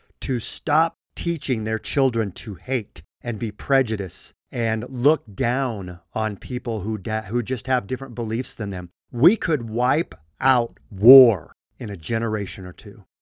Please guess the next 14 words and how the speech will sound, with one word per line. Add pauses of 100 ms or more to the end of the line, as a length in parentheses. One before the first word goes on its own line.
(120)
If
we
stop (280)
teaching (100)
our
children
to
hate, (220)
the
world
would
be
a
much